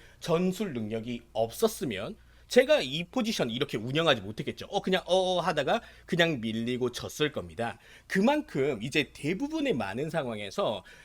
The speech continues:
전술 능력이 승패를 가를 정도로 매우 중요합니다. 그리고 이 상황에서 이거를 상대보다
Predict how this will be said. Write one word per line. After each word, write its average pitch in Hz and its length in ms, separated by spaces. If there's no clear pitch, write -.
전술 233 540
능력이 147 800
승패를 320 720
가를 117 300
정도로 120 520
매우 147 340
중요합니다. 101 760
그리고 170 360
이 123 140
상황에서 151 480
이거를 123 400
상대보다 139 640